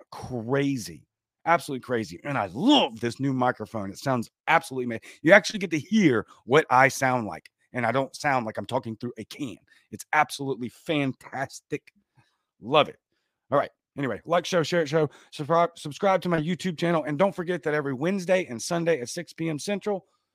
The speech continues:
I will be live with the very popular Off the Wire show. Tonight, we have an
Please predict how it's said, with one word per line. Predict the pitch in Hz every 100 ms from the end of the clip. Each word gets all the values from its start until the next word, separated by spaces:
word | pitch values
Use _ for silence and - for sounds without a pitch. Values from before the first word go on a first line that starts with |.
| _ _ _ _ _ _
I | -
will | 98 117
be | 147
live | 175 151 101
with | 104
the | 113
very | 110 170 185 147
popular | 143 143 135 127 127
Off | - 170 -
the | 147 143
Wire | 123 131 127 120
show. | 98 135 110
Tonight, | 127 156 143
we | 135
have | 127
an | 107